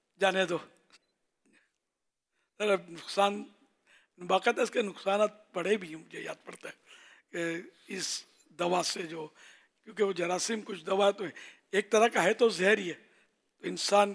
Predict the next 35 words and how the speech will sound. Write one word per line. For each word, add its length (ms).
کے 360
جسم 380
میں 100
ہی 160
ایک 220
مقدار 440
میں 140
جائے 340
گا، 120
بڑی 220
مقدار 400
میں 160
پھلوں 280
کے 120
ساتھ، 320
تو 80
پتہ 320
نہیں 180
کیا 220
اپنا 300
رنگ 200
دکھائے، 320
اللہ 180
بہتر 360
جانے۔ 200
تو 80
یوں 200
مطلب 340
ہے 140
خالی 320
روٹی 500
زمین 320
پر 140
آ 120
گئی 200